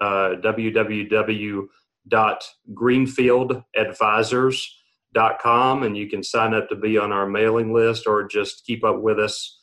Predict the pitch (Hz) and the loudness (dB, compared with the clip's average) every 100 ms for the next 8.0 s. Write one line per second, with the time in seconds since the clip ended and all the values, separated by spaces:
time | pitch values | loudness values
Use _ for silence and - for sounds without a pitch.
0 | _ _ _ - 101 95 92 92 120 117 | _ _ _ -2 0 2 0 -4 -2 0
1 | 104 117 107 107 117 107 - 104 110 110 | 2 2 2 0 -2 -2 -2 0 2 2
2 | 107 - 107 - 113 107 107 104 113 101 | 0 -2 -4 0 0 2 0 0 -2 0
3 | 107 107 107 104 - _ _ _ - 101 | 2 2 2 -2 -10 _ _ _ -8 -4
4 | 101 98 98 95 92 - 98 95 - 101 | -4 -4 -2 -2 -2 0 2 2 0 -2
5 | 107 110 113 104 - 110 104 - 110 104 | 0 0 0 -2 0 0 0 -2 -2 -2
6 | 98 - - 101 98 98 98 95 95 92 | -6 -14 -8 -4 -4 -2 -2 0 -2 -4
7 | 95 - 98 98 - - 107 101 92 | -8 -8 -6 -6 -8 -12 -12 -8 -8